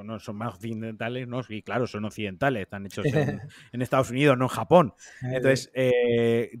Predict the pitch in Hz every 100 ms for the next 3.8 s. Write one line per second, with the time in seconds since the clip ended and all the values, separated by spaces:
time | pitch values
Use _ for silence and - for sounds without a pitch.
0 | - 147 151 185 190 190 202 - 170 147
1 | 131 143 160 165 160 156 151 160 - 147
2 | 143 143 143 143 170 175 196 123 113 120
3 | 127 127 120 - 160 - 185 -